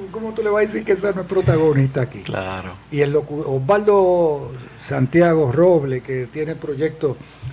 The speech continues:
Speaker 1: eh, Cantares de la Patria Tuya y Mía,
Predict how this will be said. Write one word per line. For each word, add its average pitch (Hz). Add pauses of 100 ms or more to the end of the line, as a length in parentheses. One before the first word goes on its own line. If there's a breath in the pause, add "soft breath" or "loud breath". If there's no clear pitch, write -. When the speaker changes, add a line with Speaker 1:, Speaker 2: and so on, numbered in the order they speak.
(340 loud breath)
Speaker 1:
eh, 120
Cantares 160
de 165
la 139
Patria 156
Tuya 151
y 139
Mía, 139